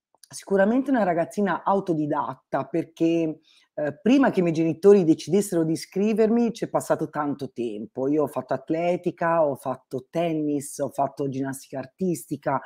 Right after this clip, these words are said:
però, ehm, non sentivo quel cuore che mi, che mi batteva così tanto come quando sono entrata in una palestra di, di pallavolo, che poi era una palestra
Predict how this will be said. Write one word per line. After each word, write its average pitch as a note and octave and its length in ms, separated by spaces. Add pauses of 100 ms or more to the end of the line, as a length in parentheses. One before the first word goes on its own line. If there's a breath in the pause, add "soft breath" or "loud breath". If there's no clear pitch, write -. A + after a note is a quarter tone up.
(520 loud breath)
però, C4 500
ehm, E3 460 (200)
non F3+ 160
sentivo E3+ 500
quel C#3+ 260
cuore C3+ 400
che - 140
mi, C3+ 280 (420)
che D#3 80
mi D3+ 100
batteva D#3 480
così D3+ 280
tanto G3 400
come C#3+ 240
quando D3 240
sono C#3+ 200
entrata C#3+ 280
in C#3+ 80
una C#3+ 200
palestra C#3+ 520
di, B2 440
di C#3 140
pallavolo, B2 800
che D#3+ 120
poi G3+ 140
era F3+ 100
una C#3 160
palestra D3 640